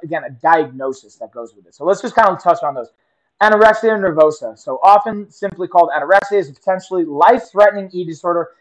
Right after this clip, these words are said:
characterized by abnormally low body weight, intense fear of gaining weight, and distorted perception of weight or shape. Usually that's, like, restrictive feeding that's happening, feeding into that. You're not eating enough. And there's,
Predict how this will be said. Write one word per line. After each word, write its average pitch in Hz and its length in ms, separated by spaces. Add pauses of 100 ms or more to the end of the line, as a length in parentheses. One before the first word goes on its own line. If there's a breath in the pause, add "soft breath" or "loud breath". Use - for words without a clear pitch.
(120 soft breath)
characterized 196 540
by 170 120
abnormally 196 600
low 165 260 (160)
body 175 300
weight, 196 300 (240)
intense 196 280
fear 180 140
of 117 200
gaining 190 420
weight, 208 240 (760)
and 175 300
distorted 190 520
perception 170 600 (120)
of 151 360
weight 156 420
or 143 260
shape. 165 320 (520)
Usually 226 320
that's, 185 280
like, 160 220
restrictive 151 680
feeding 131 320
that's 107 180
happening, 120 420 (140)
feeding 160 280
into 135 180
that. 113 100
You're 113 80
not 139 160 (100)
eating 170 220
enough. 156 260 (280)
And 156 120
there's, 147 360